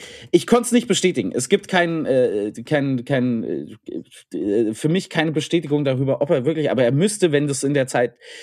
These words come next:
äh, wenn das, äh, er müsste in, in Oldenburg geboren sein, theoretisch, außer sie, sie sind irgendwo f-, äh,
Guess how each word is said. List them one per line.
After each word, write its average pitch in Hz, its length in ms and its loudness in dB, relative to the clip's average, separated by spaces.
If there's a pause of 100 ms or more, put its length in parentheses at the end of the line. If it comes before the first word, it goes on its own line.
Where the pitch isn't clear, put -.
(200)
äh, 127 180 4
wenn 139 160 4
das, 131 220 -6
äh, 92 220 -2 (300)
er - 180 4
müsste 220 280 4
in, 185 220 2
in 151 160 0
Oldenburg 139 500 2
geboren 80 340 0
sein, 87 220 0
theoretisch, 101 640 0
außer 117 300 2
sie, 113 240 -4
sie 107 180 -4
sind 113 220 -2
irgendwo 113 260 -2
f-, - 160 -10
äh, 90 60 0